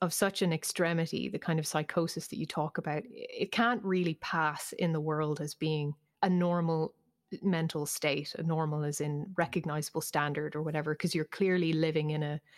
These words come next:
in a reality outside the physical one in which you find yourself. But what do you think of that idea that to be insane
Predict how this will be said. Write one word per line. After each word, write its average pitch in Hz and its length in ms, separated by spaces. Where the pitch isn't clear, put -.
in 185 100
a 165 60
reality 165 580
outside 160 640
the 170 60
physical 160 480
one 151 180
in 151 120
which 143 220
you 151 60
find 151 280
yourself. - 420
But - 220
what 202 200
do 254 60
you 269 120
think 208 260
of 185 100
that 156 160
idea 156 480
that - 280
to 220 80
be 208 260
insane 175 680